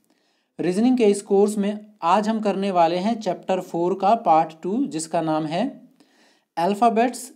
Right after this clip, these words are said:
यानी कि वर्णमाला, यानी अल्फ़ाबेट बेस्ड हम काफ़ी क्वेश्चंस करेंगे।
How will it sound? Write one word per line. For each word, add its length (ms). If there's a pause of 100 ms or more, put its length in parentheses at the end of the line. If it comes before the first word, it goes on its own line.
यानी 260
कि 140
वर्णमाला, 580
यानी 240
अल्फ़ाबेट 680
बेस्ड 460
हम 140
काफ़ी 320
क्वेश्चंस 440
करेंगे। 380